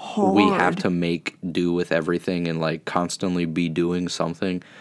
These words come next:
Speaker 1: So putting something to pacify a kid and just get them to sit still for a little bit, like, yeah, it's an easy solution, but it's not good. Like, literally, we know, like, all right, if we give Jewel the tablet, she's gonna be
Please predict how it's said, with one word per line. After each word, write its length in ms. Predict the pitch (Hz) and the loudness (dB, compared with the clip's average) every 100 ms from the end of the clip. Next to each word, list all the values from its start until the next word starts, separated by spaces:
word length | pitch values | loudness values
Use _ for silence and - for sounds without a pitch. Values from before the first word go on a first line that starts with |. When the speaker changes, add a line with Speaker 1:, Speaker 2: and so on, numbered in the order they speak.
| - | -20
Speaker 1:
So 200 | - 95 | -6 -4
putting 400 | 80 - 98 95 | -2 2 2 2
something 440 | - 90 87 92 90 | 0 -2 -2 -2 -2
to 180 | 87 82 - | -2 -2 -4
pacify 560 | - 87 87 98 87 85 | 0 0 0 0 2 2
a 100 | 80 | 0
kid 200 | 95 90 | 0 0
and 100 | 85 | 0
just 160 | 78 | 0
get 140 | 87 82 | -2 -2
them 140 | 85 | -2
to 80 | 80 | -2
sit 220 | - 82 | -4 -6
still 260 | - 85 87 | -2 -2 0
for 160 | 104 | 0
a 60 | 95 | 0
little 220 | 98 98 | 0 0
bit, 240 | 104 101 | 0 -2
like, 300 | 90 82 - - - - - _ | -2 -2 -4 -10 -20 -20 -20 _
yeah, 240 | 87 90 87 | 0 4 4
it's 220 | 92 - | 2 0
an 100 | 87 | 2
easy 240 | 92 87 | 2 2
solution, 600 | 87 - 78 98 - 87 95 - - - - | 0 0 2 2 0 -4 -6 -16 -20 -20 -6
but 200 | 92 85 | 0 2
it's 180 | 82 - | 0 0
not 280 | 82 71 87 | 0 0 0
good. 300 | 90 90 104 - - - - - | 0 0 -4 -16 -20 -20 -8 0
Like, 220 | 101 95 | 2 4
literally, 440 | 107 120 135 143 | 4 6 6 6
we 200 | 117 117 | 4 4
know, 240 | 113 107 98 | 4 4 4
like, 180 | 87 | 2
all 60 | 87 | 2
right, 160 | 80 71 | 2 0
if 140 | - | 0
we 120 | 98 117 | 2 4
give 160 | 120 | 6
Jewel 180 | 104 104 | 6 4
the 80 | 90 | 4
tablet, 420 | 90 90 101 - | 2 2 2 0
she's 340 | - 95 101 | -2 0 2
gonna 220 | 110 117 104 | 2 2 2
be 380 | 95 90 87 | 2 2 0